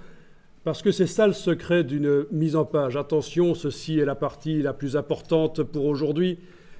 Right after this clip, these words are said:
Le secret d'une belle mise en page, c'est quoi ? C'est qu'il faut qu'on sente que d'une page à l'autre, il y ait une structure commune.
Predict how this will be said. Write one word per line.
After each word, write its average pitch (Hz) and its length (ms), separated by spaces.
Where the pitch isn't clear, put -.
Le 160 220
secret 202 600
d'une 165 180
belle 180 320
mise 175 200
en 165 100
page, 180 300
c'est 165 180
quoi ? 147 260
C'est 151 220
qu'il 180 180
faut 226 180
qu'on 185 180
sente 196 440
que 175 80
d'une 160 280
page 185 320
à 165 60
l'autre, 170 320
il 151 140
y 170 120
ait 185 80
une 156 200
structure 196 680
commune. 190 640